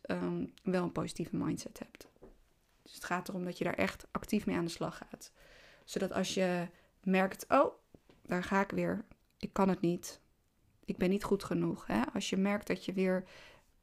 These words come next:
in die negatieve gedachten zit, ga dan weer kijken, "Oh ja, wat, wat denk ik nu?" En ga dan vervolgens weer kijken, "Oh ja, maar hoe kan ik dit positief realistisch krijgen?"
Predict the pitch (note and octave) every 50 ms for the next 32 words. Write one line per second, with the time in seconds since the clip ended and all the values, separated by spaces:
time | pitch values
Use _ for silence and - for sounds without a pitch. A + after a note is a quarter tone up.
0 | _ _ _ - F#3 F3+ F3 F3 F3 F3+ F3+ G3+ A3 - - - - G3 F#3 F#3
1 | F3+ - - E3+ F#3 F#3 G#3 - - A3 - - G#3 G#3 - - - - - -
2 | G3 F#3+ F#3+ F#3+ F#3+ - F#3+ F#3+ F#3 - - G#3 F#3+ E3 D3 F3 F#3+ F#3+ - -
3 | - F#3 F3+ F3 F3 F3+ F#3+ G#3 G3+ - D#3+ - - D3+ D#3 G3+ C#4+ - - -
4 | _ _ _ _ _ _ _ _ - - - _ _ _ _ _ _ _ _ G3
5 | F#3 - G#3 G#3+ G3+ - G3+ G#3 G#3 G3+ G3+ G#3 G3 - - G3+ G3+ - A#3+ A3+
6 | F3+ E3 F3 F3+ G3+ - G#3+ G#3+ G#3+ G#3 - G#3+ G#3 - - - _ _ _ -
7 | - - - _ _ _ _ _ _ _ _ _ _ _ _ _ _ _ - A3
8 | A3+ A3 G#3+ - G3+ - - G#3+ G#3+ - F#3 F#3 G3 F#3+ G3 G#3 G#3+ - - -
9 | - - - - - - - G3+ - - G#3 A3